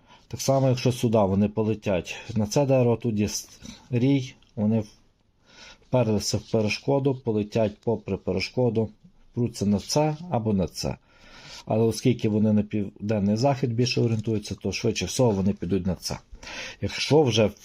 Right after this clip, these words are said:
навіть в цьому випадку тут є, е, бджола,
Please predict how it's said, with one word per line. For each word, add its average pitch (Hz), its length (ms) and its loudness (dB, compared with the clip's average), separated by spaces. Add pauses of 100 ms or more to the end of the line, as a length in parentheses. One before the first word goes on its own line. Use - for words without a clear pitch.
навіть 107 360 2
в - 100 -16
цьому 113 380 2
випадку 92 540 -2
тут 98 300 -6
є, 98 380 2 (2000)
е, 92 180 -4 (140)
бджола, 104 540 2